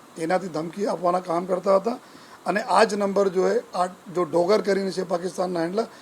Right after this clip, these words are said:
આ જ એના એક્ટિવેટ કરીને, અ, એના આપેલા હતા. અને સાથોસાથ જો આ શકીલ ઉર્ફે રજા છે, આ અલગ અલગ જો પાકિસ્તાનના અલગ અલગ હેન્ડલર, એના સિવાય ડોગર સિવાય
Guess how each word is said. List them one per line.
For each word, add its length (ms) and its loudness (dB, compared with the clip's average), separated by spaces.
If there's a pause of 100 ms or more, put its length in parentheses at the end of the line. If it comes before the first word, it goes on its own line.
(240)
આ 160 8
જ 80 4
એના 320 2 (200)
એક્ટિવેટ 420 -2
કરીને, 360 -2 (300)
અ, 40 -8 (320)
એના 140 -4
આપેલા 400 0
હતા. 180 -6 (580)
અને 280 0
સાથોસાથ 640 4 (440)
જો 220 4 (540)
આ 120 4
શકીલ 380 -2
ઉર્ફે 200 2
રજા 280 8
છે, 280 -2 (640)
આ 240 8 (140)
અલગ 280 6
અલગ 200 4
જો 120 2
પાકિસ્તાનના 720 0
અલગ 380 2
અલગ 200 4 (240)
હેન્ડલર, 300 6
એના 160 4
સિવાય 260 4
ડોગર 300 2
સિવાય 380 4